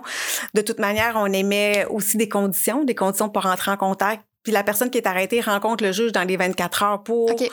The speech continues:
Speaker 1: s'assurer de où ce qui va s'en aller, puis de quelles conditions qu'on va donner pour ne pas rentrer en contact avec la personne, pour pas que ça,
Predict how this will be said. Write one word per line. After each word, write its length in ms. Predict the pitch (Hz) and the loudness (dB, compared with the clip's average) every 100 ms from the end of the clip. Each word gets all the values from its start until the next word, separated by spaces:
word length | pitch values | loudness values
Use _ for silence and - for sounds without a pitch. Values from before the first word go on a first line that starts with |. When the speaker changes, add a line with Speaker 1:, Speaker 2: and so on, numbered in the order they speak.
| - - | -6 -4
Speaker 1:
s'assurer 720 | - 220 - - 214 220 226 | 0 0 0 0 0 0 2
de 200 | 202 196 - | 2 0 0
où 100 | 226 | 0
ce 120 | - | 0
qui 160 | - 196 | 0 0
va 100 | 208 | 2
s'en 240 | 202 196 | 2 2
aller, 480 | 180 190 226 226 233 | 2 2 2 0 -2
puis 80 | 202 | 0
de 60 | |
quelles 240 | 190 226 214 | 0 2 0
conditions 380 | 196 196 - 202 | 0 0 0 0
qu'on 160 | 196 | 0
va 120 | 185 180 | 0 0
donner 220 | 185 214 | 0 0
pour 420 | 202 208 220 208 | 0 0 0 0
ne 100 | 202 | -2
pas 160 | 190 214 | 0 0
rentrer 320 | 202 196 208 | 0 0 0
en 100 | 190 | 0
contact 320 | 185 180 208 | 0 0 2
avec 140 | 190 | 2
la 100 | 185 | 0
personne, 340 | 180 185 226 226 | 0 0 0 0
pour 200 | 220 - | -2 0
pas 100 | 240 | 0
que 180 | 233 202 | 0 0
ça, 460 | - 175 180 180 | 0 0 0 -2